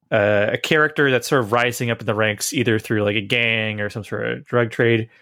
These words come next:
or maybe I'm thinking too crime based on Run the City. Um, maybe it's just more like somebody who's trying to, like, run nightclubs or something. And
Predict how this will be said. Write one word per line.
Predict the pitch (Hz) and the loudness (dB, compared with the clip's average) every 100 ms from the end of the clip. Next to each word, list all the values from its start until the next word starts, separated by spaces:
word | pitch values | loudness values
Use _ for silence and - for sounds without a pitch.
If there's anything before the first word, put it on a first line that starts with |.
| _ | _
or | 185 | 0
maybe | 208 226 226 | 2 2 2
I'm | |
thinking | 196 175 165 | 0 -2 0
too | - | -2
crime | - 135 120 104 95 | 2 2 2 0 -4
based | 107 107 | -6 -4
on | 113 | -4
Run | 107 107 | -2 -4
the | 104 | -2
City. | - 98 98 - - - _ _ _ | -2 -2 -4 -8 -20 -20 _ _ _
Um, | 113 104 98 95 113 | 0 2 0 -2 -2
maybe | 113 117 113 | 0 2 2
it's | - | 0
just | 113 104 | -6 0
more | 107 104 | 2 2
like | 101 98 | 0 -2
somebody | 117 104 104 | -4 -2 0
who's | 107 - | -2 -2
trying | 113 | -2
to, | 101 | 0
like, | 101 107 | -2 0
run | 104 101 98 | 0 0 -2
nightclubs | 98 - - 95 98 - | -4 -4 -4 -4 -4 -8
or | 98 | -8
something. | 101 98 110 110 - _ _ _ _ _ | -10 -10 -10 -10 -16 _ _ _ _ _
And | 120 107 107 104 95 | 0 2 2 2 -2